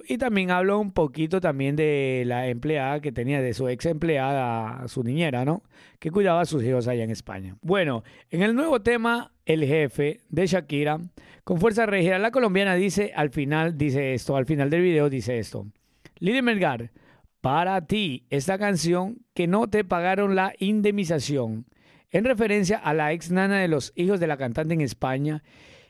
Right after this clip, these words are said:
¿Y quién fue? Se dice que le contó a Shakira sobre la infidelidad de Gerard Piqué, quien terminó despidiendo sin pagarle ni un centavo, señores.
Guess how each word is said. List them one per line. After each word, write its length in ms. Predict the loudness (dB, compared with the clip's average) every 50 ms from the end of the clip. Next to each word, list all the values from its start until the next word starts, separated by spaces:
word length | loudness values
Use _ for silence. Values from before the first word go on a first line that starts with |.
| _ _
¿Y 220 | -2 -2 -2 -4 -6
quién 440 | -8 -4 -2 2 2 2 2 0 -4
fue? 440 | -6 -2 0 2 2 2 2 0
Se 200 | -2 -2 -2 -2
dice 600 | -2 -2 -2 -2 -2 -4 -2 -2 -2 -2 -4 -4 -8 -12 _ _ _ _ _ _ _ _ _
que 140 | -2 -2 0
le 120 | -2 -2
contó 580 | 0 0 0 0 0 0 2 4 6 4 4 2
a 60 | 0
Shakira 540 | -2 0 -2 -4 -4 -4 -2 -2 -2 -2 -2
sobre 320 | -2 0 0 2 2 2
la 160 | 0 0 0 0
infidelidad 640 | -2 0 0 0 0 0 0 0 0 0 0 0
de 180 | -2 -2 -4 -6
Gerard 440 | -6 -4 -4 -2 -2 -4 -6 -6 -8
Piqué, 380 | -8 -10 -10 -10 -12 -14 -14 -16 _ _ _ _ _ _ _ _ _ _ -20 _ _ _ _ _
quien 320 | -2 0 0 0 0 0 0
terminó 380 | 0 0 2 2 2 2 2
despidiendo 760 | 2 0 0 0 0 0 0 0 2 2 2 0 0 -2 -6 _ -14
sin 400 | -8 -4 -2 0 0 0 0 0
pagarle 840 | 0 0 0 0 0 0 0 -2 -2 -2 -2 -2 -2 -2 -6 -18 _ _ _ _ _ _
ni 360 | -4 -2 0 0 0 0 -2 -4
un 300 | -2 0 2 2 2 2
centavo, 680 | 0 0 0 -2 -2 -2 0 0 0 0 2 2 2 0
señores. 760 | 0 0 0 0 0 0 0 0 -2 -2 -6 -8 -12 -16 -20